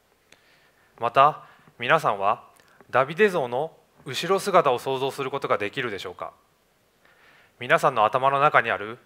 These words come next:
ダビデ像のイメージというのは、この写真のような真正面のイメージしかないのではないでしょうか？私は、えー、現代っ子なのですが、えー、インターネットやテレビゲームやコンピューターが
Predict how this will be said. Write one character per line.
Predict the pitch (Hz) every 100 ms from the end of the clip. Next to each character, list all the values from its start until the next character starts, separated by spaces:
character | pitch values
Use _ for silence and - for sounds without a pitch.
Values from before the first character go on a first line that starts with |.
| _
ダ | - 110
ビ | 117
デ | 147
像 | 131 107
の |
イ | 101
メ | 120 123
ー |
ジ | -
と | 104
い |
う |
の | 92
は、 | 95 120 - _ _ - - - _
こ | 143
の | 147
写 | 143
真 | - 170
の | 180
よ | 180
う |
な | 117 87 - _ _ _
真 | 113 135
正 | 196 196
面 | 156 123
の | 127 131 _
イ | 117
メ | 143
ー |
ジ | 120
し | -
か | 131
な | 117 151
い |
の | 139
で | 110
は | 104
な | 98
い |
で | 92
し | 92
ょ |
う | 85
か？ | 90 - _ _ _ _ _ _ - - _ _
私 | 135 160 165
は、 | 160 160 156 -
え | 113 104
ー、 | 120
現 | 151
代 | 175
っ |
子 | 170
な | 113
の | 95
で | 92
す | 95
が、 | 101 113 - _ _
え | 95 98 95 95
ー、 | 135
イ |
ン | 147
タ | 156
ー |
ネ | 160
ッ | 151
ト |
や | 101 101 - - -
テ | -
レ | 113
ビ | 120
ゲ | 127
ー | 117
ム |
や | 98 104 - - - -
コ | - 135
ン |
ピ | 147
ュ |
ー | 135
タ | 107
ー |
が | 104 117 -